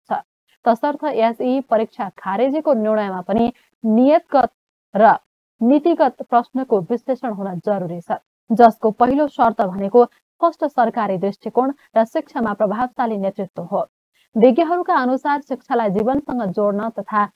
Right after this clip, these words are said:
ज्ञान र बुझाइको निर्माण र सिर्जनाको अनुभवमा आधारित प्रगतिशील शिक्षणको वास्तविक र प्रायोगिक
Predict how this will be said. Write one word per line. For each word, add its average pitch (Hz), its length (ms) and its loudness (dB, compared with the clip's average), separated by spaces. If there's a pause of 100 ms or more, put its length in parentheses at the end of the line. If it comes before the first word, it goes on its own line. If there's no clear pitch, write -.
(200)
ज्ञान 226 400 0
र 233 80 2
बुझाइको 208 580 -2
निर्माण 196 440 -4 (120)
र 202 200 -2
सिर्जनाको 277 880 0
अनुभवमा 214 640 -4
आधारित 196 520 -6
प्रगतिशील 240 640 -2 (360)
शिक्षणको 294 520 -2
वास्तविक 220 680 -4
र 226 120 4
प्रायोगिक 240 640 -4